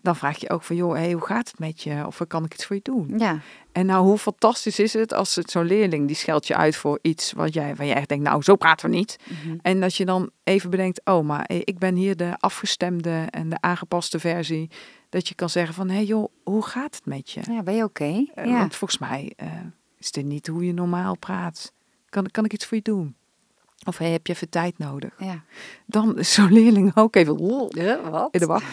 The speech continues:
Speaker 1: Want dan laat je eigenlijk dat woord, eh, achter je op het bord, eh, kapot ketsen.
Speaker 2: Ja.
Speaker 1: En dan neem je hem niet aan.
Speaker 2: Ja.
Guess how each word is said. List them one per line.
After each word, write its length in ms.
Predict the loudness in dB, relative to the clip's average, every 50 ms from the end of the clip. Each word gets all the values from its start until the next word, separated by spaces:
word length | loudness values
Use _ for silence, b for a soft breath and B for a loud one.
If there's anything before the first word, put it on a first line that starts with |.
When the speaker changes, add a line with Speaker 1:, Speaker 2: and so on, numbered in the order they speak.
| B B
Speaker 1:
Want 220 | B 0 4 6 8
dan 60 | 8
laat 180 | 10 8 8 8
je 60 | 6
eigenlijk 400 | 6 6 6 6 4 2 0 0
dat 80 | 0 2 4
woord, 260 | 4 4 4 2 0
eh, 100 | -2 0
achter 360 | 2 2 2 2 0 -4 -4
je 60 | -4 -2
op 80 | -2
het 120 | -4 -4 -2
bord, 340 | -2 -2 -2 -2 -4 -2
eh, 140 | -2 0 0 0 -2 -4
kapot 380 | -4 -4 -2 -2 -2 -2 -6 -4
ketsen. 580 | -2 -2 -2 -2 -2 -2 -2 -2 -2 -4 -6 -10 _ -8
Speaker 2:
Ja. 180 | -6 -4 -4 -4
Speaker 1:
En 140 | 0 2 4
dan 100 | 6 6
neem 200 | 6 8 8 8
je 60 | 8
hem 80 | 6 6
niet 180 | 4 0 -2 -2 -2
aan. 360 | -2 -2 -2 -4 -6 -8 -10 -8
Speaker 2:
Ja. 240 | -8 -8 -8 -10